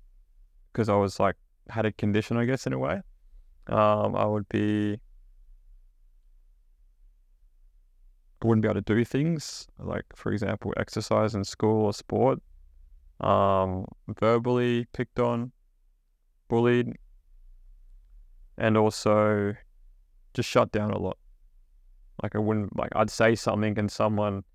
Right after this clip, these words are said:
I wouldn't be able to talk about something because someone would, like, take it the wrong way or something like that. So that really led to me just closing off. I had low self-esteem. I had, didn't wanna associate anyone, thought I was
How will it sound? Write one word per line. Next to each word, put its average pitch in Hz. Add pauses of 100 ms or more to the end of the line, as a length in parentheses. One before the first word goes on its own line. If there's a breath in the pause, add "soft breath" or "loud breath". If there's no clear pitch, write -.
(400)
I 107
wouldn't 113
be 117
able 107
to 101
talk 117
about 107
something 104
because 101
someone 104
would, 101
like, 98 (1120)
take 104
it 104
the 104
wrong 104
way 104
or 110
something 101
like 95
that. 104 (420)
So -
that 110
really 110
led 104
to 104
me 104
just 101
closing 110
off. 113
I 107
had 110
low 110
self-esteem. 110 (880)
I 107
had, 104 (300)
didn't 117
wanna 113
associate 110
anyone, 110 (120)
thought 110
I 107
was 101